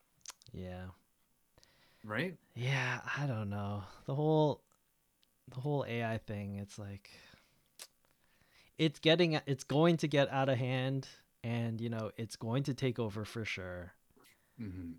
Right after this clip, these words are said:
Speaker 1: But I, I don't know. I think it just makes the whole, like, music discovery, like, to find a proper artist and proper music, it's just gonna be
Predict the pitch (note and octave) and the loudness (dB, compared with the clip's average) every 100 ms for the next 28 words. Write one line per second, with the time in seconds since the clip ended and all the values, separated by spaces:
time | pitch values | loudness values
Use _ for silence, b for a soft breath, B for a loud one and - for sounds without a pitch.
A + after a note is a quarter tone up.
0 | - - G2 - G#2+ G#2+ - _ b b | -12 -10 -8 -6 -4 -4 -6 _ b b
1 | b b b _ _ - G2+ G2+ G2 F2+ | b b b _ _ -10 -6 -6 -6 -6
2 | G2+ B2 A#2+ B2 D3 C#3 B2 A#2+ A#2+ - | -6 -2 -2 2 2 4 2 2 0 -4
3 | - A#2+ A2 A2+ A2 A2 G#2+ G#2 F#2+ F2+ | -4 -4 -2 0 0 0 -2 -2 -4 -6
4 | F#2 - - _ _ _ _ _ _ _ | -10 -16 -20 _ _ _ _ _ _ _
5 | _ _ _ _ _ _ B2 B2+ C#3+ E3 | _ _ _ _ _ _ 0 4 4 4
6 | D3+ C3 A2+ - A#2 A#2+ C#3 C#3 C3 G3 | 2 0 -2 0 0 2 2 2 0 -4
7 | - _ _ _ - _ - G#2+ - C3 | -8 _ _ _ -20 _ -10 -10 -2 0
8 | C#3 C#3+ C3 - B2 B2 - B2 A2+ A#2 | 4 4 2 0 2 4 4 0 0 0
9 | A#2 A2+ A2+ G2+ - A2 A2+ A#2 G#2+ G#2 | 0 -2 -6 -8 -4 -4 -2 -2 -2 -2
10 | G2 F#2+ - - A#2+ - B2+ B2 - B2 | -4 -8 -10 -12 -12 -6 -4 -2 0 0
11 | G#2+ G#2 G2 - | 0 -4 -8 -10